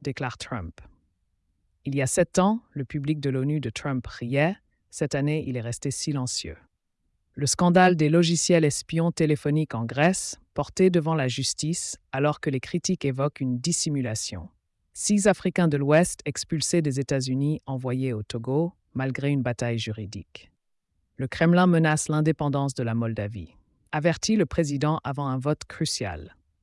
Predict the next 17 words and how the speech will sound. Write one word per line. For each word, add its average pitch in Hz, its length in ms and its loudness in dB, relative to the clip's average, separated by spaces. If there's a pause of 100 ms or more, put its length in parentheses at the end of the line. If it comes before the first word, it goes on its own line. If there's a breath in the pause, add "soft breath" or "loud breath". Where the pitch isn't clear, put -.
(760)
Le 131 100 -6
secret 190 340 2
service 180 680 0
déjoue 156 340 2
une 156 140 2
menace 156 420 2
contre 135 300 -6
les 120 100 -2
télécommunications 160 1200 -2
près - 180 0
de 160 100 2
l'Assemblée 147 480 0
générale 135 540 0
de 120 100 -4
l'onu. 104 440 -4 (640)
L'activiste 170 640 2
britanno-égyptien, 160 1080 2